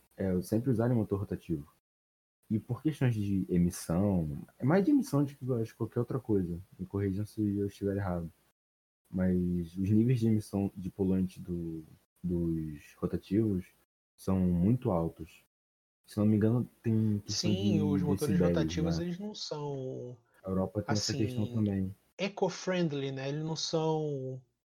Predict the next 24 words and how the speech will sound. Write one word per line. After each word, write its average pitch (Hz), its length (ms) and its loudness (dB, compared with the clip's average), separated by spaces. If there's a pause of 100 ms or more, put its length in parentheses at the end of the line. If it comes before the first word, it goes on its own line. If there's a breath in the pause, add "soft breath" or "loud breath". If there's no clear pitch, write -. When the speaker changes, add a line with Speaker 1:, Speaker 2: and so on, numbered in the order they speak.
(140)
Speaker 2:
passíveis 190 640 -2
de, 160 200 -2
de, 143 380 -6 (420 soft breath)
de 170 100 -4
serem 196 500 0 (360)
tranquilos 247 420 2
com - 140 -2
a - 20 2
natureza, 151 540 -2
sabe? 131 340 -4
São 143 220 -4
motores 147 380 -4
que - 200 -12
bebem 147 460 2
bastante 139 420 0
óleo, 139 480 2 (520 soft breath)
são 170 140 2
motores 156 380 0
que 151 220 -4 (480)
poluem, 247 640 4
né? 165 240 0 (180)
Não 160 140 -2
são, 208 400 2
assim, 147 640 -2